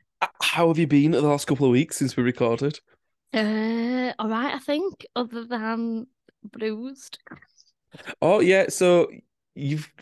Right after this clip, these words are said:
Speaker 1: built this up quite a lot, actually. How are you bruised? Why are you bruised? Where are you bruised?
Speaker 2: I don't know if you can see it on the camera.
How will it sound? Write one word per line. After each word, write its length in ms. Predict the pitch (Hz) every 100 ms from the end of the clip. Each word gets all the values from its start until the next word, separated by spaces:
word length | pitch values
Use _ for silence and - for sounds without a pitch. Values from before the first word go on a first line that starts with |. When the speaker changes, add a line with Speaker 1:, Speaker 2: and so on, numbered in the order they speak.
| 131
Speaker 1:
built 280 | 123 147 214
this 140 | 208
up 120 | 156
quite 200 | - 180
a 20 | 135
lot, 120 | 175
actually. 240 | 175 147
How 220 | 131 143
are 40 | 160
you 140 | 175
bruised? 500 | 131 127 120 131 147
Why 140 | 127 135
are 60 |
you 180 | 143 131
bruised? 440 | 120 120 120 127 -
Where 180 | 123
are 60 | 117
you 160 | 120 117
bruised? 440 | 113 104 117 -
Speaker 2:
I 40 |
don't 80 | 247
know 40 | 302
if 80 | 294
you 80 | 320
can 120 | 262
see 180 | 294 330
it 60 |
on 120 | 277
the 80 | 233
camera. 680 | 226 269 269 240 180 202 208